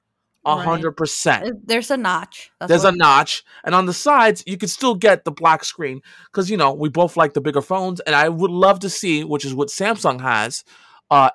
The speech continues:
Speaker 2: edge-to-edge complete screen, no black lines on it. According to John Prosner, they're gonna do the punch hole method. So those of you who are Samsung users, you know what I'm talking about.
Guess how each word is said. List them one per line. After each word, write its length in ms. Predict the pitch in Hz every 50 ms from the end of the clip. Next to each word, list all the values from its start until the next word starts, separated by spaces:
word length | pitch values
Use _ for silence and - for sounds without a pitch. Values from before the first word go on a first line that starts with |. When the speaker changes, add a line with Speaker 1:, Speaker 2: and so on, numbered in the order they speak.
| _ -
Speaker 2:
edge-to-edge 960 | 151 156 147 - - - - 185 - - 139 139 123 120 127 - - - - _ _ _ _ _ _ _ -
complete 440 | - 160 135 - - 170 170 151 -
screen, 420 | - - - 143 123 107 104 107
no 360 | 104 117 131 135 143 143 151 139
black 340 | - 135 143 131 131 -
lines 320 | - 135 120 117 113 113 110
on 180 | 110 101 92 -
it. 140 | - _ _ _ _ _ _ _ _ _ _ _ _ _ _ _ _ _ -
According 480 | 175 156 - - - 214 247 277 285
to 100 | - 262
John 260 | - - 240 226 160
Prosner, 580 | - - 214 226 254 240 - - 160 147 147 143 - _ - - _ -
they're 260 | 139 139 170 190 190
gonna 180 | 214 220 208
do 340 | 185 170 202 208 196 190 190 - _ _ -
the 160 | 156 151 139
punch 340 | - - - - 220 226 -
hole 440 | - - 160 131 120 107 107 - _ _ _
method. 400 | - 123 117 117 - 117 98 92 _
So 300 | - - - 156 139 131 127
those 180 | - 180 170
of 80 | 165 170
you 80 | 170
who 100 | 156 147 147
are 180 | 143 135 135 135
Samsung 640 | - - - 220 240 254 214 - - 151 147 143 135
users, 340 | 127 123 123 123 127 127 - - - - _
you 80 | -
know 80 | 131 135
what 60 | 131
I'm 60 | 131 131
talking 300 | - 196 202 - 180 156
about. 240 | 139 131 117 110